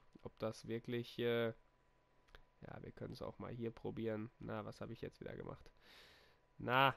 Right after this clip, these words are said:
na, na, so, ja, einziehen, einziehen, einziehen. Danke. So.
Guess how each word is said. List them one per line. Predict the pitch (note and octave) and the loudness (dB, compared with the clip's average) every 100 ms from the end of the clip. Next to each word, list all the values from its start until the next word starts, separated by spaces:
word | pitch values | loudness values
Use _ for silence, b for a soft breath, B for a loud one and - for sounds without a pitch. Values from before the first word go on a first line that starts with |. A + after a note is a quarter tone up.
| - | 2
na, | B2 B2 B2 - | 4 6 4 2
na, | A#2 A#2 A#2+ | 2 2 2
so, | A#2+ A2+ - | 4 4 2
ja, | - A#2 A2+ | 2 2 2
einziehen, | - A#2 A2+ - - - | 2 2 2 -4 -10 -8
einziehen, | - A#2 C3 B2+ A#2+ A#2+ - _ _ _ - | -2 -2 0 0 0 -2 -6 _ _ _ -12
einziehen. | F#2 G#2 - - - - - | -10 -8 -10 -12 -12 -16 -8
Danke. | G2 G#2+ - - _ _ _ - - | -4 -4 -6 -12 _ _ _ -20 -18
So. | D3+ A#2 - | -8 -6 -6